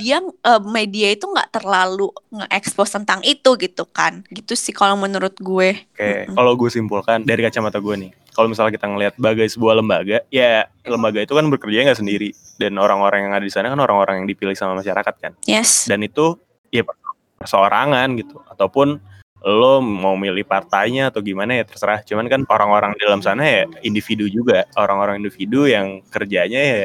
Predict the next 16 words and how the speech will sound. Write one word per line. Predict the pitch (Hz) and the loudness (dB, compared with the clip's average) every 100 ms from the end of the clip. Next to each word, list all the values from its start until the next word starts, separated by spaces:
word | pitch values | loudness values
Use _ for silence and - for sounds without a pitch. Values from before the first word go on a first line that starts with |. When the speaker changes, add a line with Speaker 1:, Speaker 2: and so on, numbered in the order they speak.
| - | -6
Speaker 2:
sama | - 104 98 90 | -4 -4 -2 -2
aja | 123 170 | 2 2
mungkin | 165 165 180 | 2 0 0
kayak | 160 127 | 4 4
lembaga-lembaga | 120 117 110 107 107 104 107 104 - | 4 2 0 -2 -2 -2 0 0 0
di | 117 | 2
luar | 110 110 | 4 4
sana. | 117 135 156 147 135 | 2 0 2 2 2
Ada | 107 | 2
yang | 98 95 95 101 | 2 2 0 -8
ternyata | - 101 98 - 98 98 98 | -6 -4 -2 2 4 4 2
turns | 98 104 98 | -2 -8 0
out | 101 104 | 0 0
dia | - 101 | -2 0
orangnya | 101 98 98 101 98 | 2 0 -2 -4 -10
busuk | 107 123 - 165 | -8 -8 -4 -4